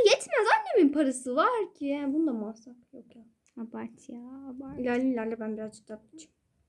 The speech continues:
Speaker 1: Bir dakika. Bu ne?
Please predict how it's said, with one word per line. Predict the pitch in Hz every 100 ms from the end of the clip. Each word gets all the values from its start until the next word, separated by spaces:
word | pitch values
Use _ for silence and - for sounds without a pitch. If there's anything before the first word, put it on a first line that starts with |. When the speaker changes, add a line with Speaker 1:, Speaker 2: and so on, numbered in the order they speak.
| _ _ _ _ _ _ _ _ _ _ _ _ _ -
Speaker 1:
Bir | 226 240
dakika. | 233 233 - 285 466 - _ _
Bu | 302
ne? | 339